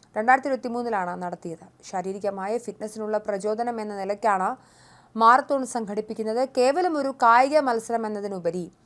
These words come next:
നാവികസേനയുടെ മുഖമുദ്രകളായ ശാരീരിക ക്ഷമത, മാനസികമായ ഉറപ്പ് എന്ന സംസ്കാരം പൊതുസമൂഹത്തിൽ വളർത്താനും കേന്ദ്ര സർക്കാർ പ്രഖ്യാപിച്ച ഫിറ്റ് ഇന്ത്യ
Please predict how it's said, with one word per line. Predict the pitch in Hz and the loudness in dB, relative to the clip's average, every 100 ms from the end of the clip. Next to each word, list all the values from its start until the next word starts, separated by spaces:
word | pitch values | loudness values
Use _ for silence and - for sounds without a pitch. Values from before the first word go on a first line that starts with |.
| _ _ | _ _
നാവികസേനയുടെ | 208 208 233 233 285 285 254 240 247 | 2 4 4 0 -6 -2 -2 -2 -2
മുഖമുദ്രകളായ | 247 202 - 262 220 208 202 196 185 233 | -4 -6 -6 -4 -2 -2 0 2 2 -2
ശാരീരിക | 226 208 208 226 233 233 | -2 -2 -2 -4 -8 -8
ക്ഷമത, | - 220 202 196 226 330 _ _ _ _ | -6 -6 -2 2 2 2 _ _ _ _
മാനസികമായ | 220 233 294 302 302 277 240 | 0 2 2 0 -4 -2 -2
ഉറപ്പ് | 214 214 214 240 269 - | 0 -2 2 0 0 -4
എന്ന | 214 233 269 | -6 -4 -4
സംസ്കാരം | 269 233 - 233 240 | -6 -8 0 2 2
പൊതുസമൂഹത്തിൽ | 226 214 226 247 208 220 214 | -2 -6 -6 -8 -8 -10 -8
വളർത്താനും | 202 196 226 247 196 151 _ _ _ 214 | -8 -8 -2 -2 -2 -10 _ _ _ -2
കേന്ദ്ര | 226 262 | -2 -2
സർക്കാർ | 262 - 233 233 | -6 -4 -2 -2
പ്രഖ്യാപിച്ച | 214 196 214 220 220 254 | -4 -4 -4 -4 -4 -8
ഫിറ്റ് | 240 214 - | -6 -10 -8
ഇന്ത്യ | 247 247 269 | -6 0 0